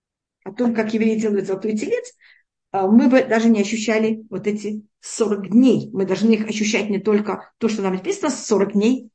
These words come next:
а у нас считается, что текст Торы, он тоже нам передаёт.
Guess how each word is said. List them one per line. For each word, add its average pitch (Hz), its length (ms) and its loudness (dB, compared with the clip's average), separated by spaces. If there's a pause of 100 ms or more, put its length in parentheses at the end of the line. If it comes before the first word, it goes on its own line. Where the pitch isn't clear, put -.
(340)
а 185 340 -2
у 202 40 -2
нас 214 380 2
считается, 202 520 -2
что 180 440 -6 (500)
текст - 400 -4
Торы, 247 320 4
он 196 220 2
тоже 220 220 4
нам 202 220 2
передаёт. 190 600 0